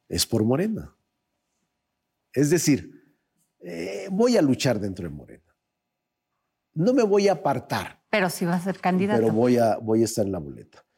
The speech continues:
Speaker 1: No quiero apartarme, no es mi idea apartarme del ideario del presidente de la República. Eh, yo luché porque esto llegara a feliz término al triunfar en la presidencia, veintiún años.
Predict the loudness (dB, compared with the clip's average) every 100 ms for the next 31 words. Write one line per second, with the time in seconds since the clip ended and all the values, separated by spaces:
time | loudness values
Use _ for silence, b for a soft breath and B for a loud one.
0 | _ _ -10 -2 -2 0 2 2 2 0
1 | 0 2 2 2 0 0 -2 -2 2 2
2 | 2 2 2 4 4 4 2 2 -2 -2
3 | -4 -2 -2 0 0 0 0 -2 -2 0
4 | 0 2 2 4 2 0 -2 -8 -10 -6
5 | -6 -6 -8 -8 -14 -18 -18 -18 -20 _
6 | _ _ _ _ _ _ _ _ _ -12
7 | -8 -8 -10 -12 _ _ _ -4 0 2
8 | 4 4 2 2 0 0 -2 -4 -4 0
9 | 2 2 0 -2 -2 0 2 2 0 -6
10 | _ _ _ _ -14 -12 -8 -6 -6 -8
11 | -10 -10 -12 -16 -18 _ _ _ _ _
12 | _ _ _ -4 0 2 2 0 -4 -4
13 | -2 0 0 0 -6 -10 -12 -12 -12 -14
14 | -16 -12 -4 -2 0 -2 -2 -6 -14